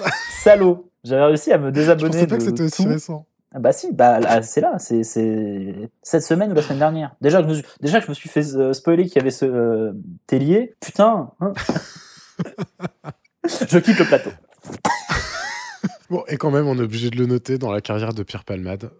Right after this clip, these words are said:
Speaker 2: Euh, en, le quatre mai deux mille dix-neuf,
Speaker 1: Ah.
Speaker 2: il, euh,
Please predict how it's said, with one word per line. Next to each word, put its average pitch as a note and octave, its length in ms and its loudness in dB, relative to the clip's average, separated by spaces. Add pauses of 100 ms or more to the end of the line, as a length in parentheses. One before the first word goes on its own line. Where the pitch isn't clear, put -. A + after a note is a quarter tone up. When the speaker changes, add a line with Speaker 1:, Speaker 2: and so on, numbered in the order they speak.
(120)
Speaker 2:
Euh, E2+ 220 -12 (240)
en, F2+ 260 -20 (160)
le F#2+ 140 -12
quatre - 320 -4
mai E3+ 120 0
deux C3+ 100 -4
mille A#2 180 -6
dix-neuf, G2 480 -12
Speaker 1:
Ah. - 280 -14 (100)
Speaker 2:
il, A2 280 -12 (300)
euh, F#2 240 -10